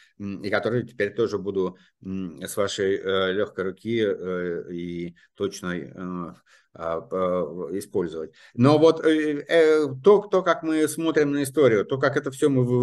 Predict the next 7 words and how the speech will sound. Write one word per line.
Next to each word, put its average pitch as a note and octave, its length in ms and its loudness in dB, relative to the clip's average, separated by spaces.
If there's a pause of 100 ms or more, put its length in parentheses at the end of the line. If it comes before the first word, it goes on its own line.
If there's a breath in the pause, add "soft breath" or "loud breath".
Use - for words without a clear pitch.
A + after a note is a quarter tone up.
выворачиваем C3 720 2
под C3+ 260 -2
современность, A2+ 760 -2
да, C3 300 0 (260 loud breath)
а, G2 380 0 (160)
почему C3+ 380 0
объединённая A2+ 840 0